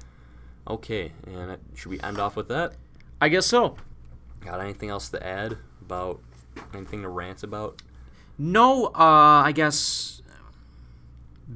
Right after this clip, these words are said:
Speaker 2: be careful who you argue with and stand your ground. On Twitter, that is.
Speaker 1: Okay.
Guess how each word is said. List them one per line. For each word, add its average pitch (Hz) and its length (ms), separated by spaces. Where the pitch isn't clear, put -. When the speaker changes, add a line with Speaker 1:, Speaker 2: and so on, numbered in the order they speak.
Speaker 2:
be 139 180
careful 147 600
who 151 180
you 139 180
argue 139 360
with 208 220
and 131 160
stand 131 320
your 135 120
ground. 98 420
On 110 100
Twitter, 90 460
that - 120
is. - 220
Speaker 1:
Okay. - 280